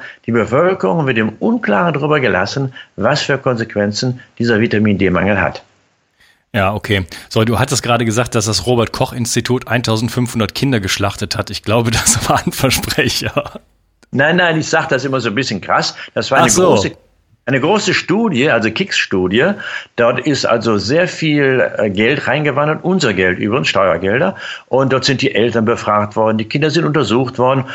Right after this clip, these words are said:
Speaker 1: Und man hat unter anderem eben auch die Kinder zur Ader gelassen, das heißt Blut abgenommen, was ungewöhnlich ist, weil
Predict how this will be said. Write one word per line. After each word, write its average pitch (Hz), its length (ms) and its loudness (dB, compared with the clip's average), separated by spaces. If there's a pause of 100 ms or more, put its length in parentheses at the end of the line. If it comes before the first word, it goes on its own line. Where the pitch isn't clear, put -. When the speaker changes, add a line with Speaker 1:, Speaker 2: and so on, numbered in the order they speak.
(140)
Speaker 1:
Und 127 80 -2
man 123 140 2
hat 123 200 -2
unter 208 400 2
anderem 139 520 0
eben 135 240 -2
auch 113 200 2
die 110 140 -6
Kinder 127 720 0 (160)
zur - 220 0
Ader 139 260 2
gelassen, 95 300 -2
das 87 120 -4
heißt 113 220 -2
Blut 143 220 0
abgenommen, 78 580 -2 (220)
was 104 160 0
ungewöhnlich 101 800 0
ist, 120 160 -2
weil 120 180 4